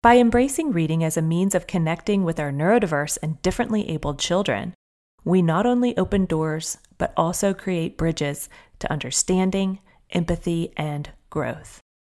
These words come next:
I hope this episode has inspired you to prioritize reading aloud in your homeschool alongside your different learners. I hope you can move forward with confidence,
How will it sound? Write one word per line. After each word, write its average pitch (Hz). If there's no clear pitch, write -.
I 214
hope 247
this 269
episode 185
has 185
inspired 165
you 160
to -
prioritize 180
reading 170
aloud 156
in 165
your 156
homeschool 160
alongside 170
your 160
different 160
learners. 160
I 190
hope 208
you 202
can 170
move 151
forward 214
with 170
confidence, 208